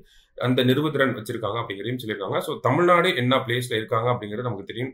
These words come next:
தெரிஞ்சுக்கணும். தமிழ்நாடு third பிளேஸ்ல பத்தொன்பதாயிரம் megawatt, பத்தொன்பதாயிரம் megawatt வந்து வச்சிருக்காங்க. So, அதுல ஒவ்வொரு sector வைஸா நம்ம பிரிக்கிறோம். சோலார்ல எவ்வளோ, ஆஹ்,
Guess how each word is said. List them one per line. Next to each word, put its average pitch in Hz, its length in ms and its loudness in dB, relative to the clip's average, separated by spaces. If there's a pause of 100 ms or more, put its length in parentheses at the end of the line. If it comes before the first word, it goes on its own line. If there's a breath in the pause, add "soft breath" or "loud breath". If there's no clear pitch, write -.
தெரிஞ்சுக்கணும். 117 600 -4
தமிழ்நாடு 131 380 4
third 123 280 2
பிளேஸ்ல 113 380 -2 (440 loud breath)
பத்தொன்பதாயிரம் 151 680 6
megawatt, 131 500 2
பத்தொன்பதாயிரம் 123 680 0
megawatt 120 420 0
வந்து 113 160 -4
வச்சிருக்காங்க. 104 460 -2 (320 loud breath)
So, - 140 2
அதுல 143 280 10 (120)
ஒவ்வொரு 135 340 6
sector 131 380 2
வைஸா 127 200 2
நம்ம 120 160 2
பிரிக்கிறோம். 117 420 0
சோலார்ல 120 500 4
எவ்வளோ, 113 240 4 (440 loud breath)
ஆஹ், 101 560 2